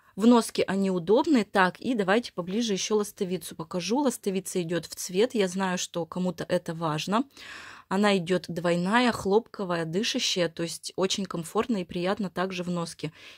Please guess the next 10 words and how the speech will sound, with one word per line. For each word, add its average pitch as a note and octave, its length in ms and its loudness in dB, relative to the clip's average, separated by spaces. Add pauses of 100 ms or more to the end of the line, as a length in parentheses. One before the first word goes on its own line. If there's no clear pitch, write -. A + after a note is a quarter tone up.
И A#3+ 140 4
резиночки, G3 540 0
посмотрите, F#3 580 -2
тоже F#3 480 0
пристрочены F#3+ 720 -2
вот E3 160 -8
таким G#3 340 -4
вот F#3 160 -2 (400)
зигзагообразным F#3+ 1080 0
швом. F3 480 -2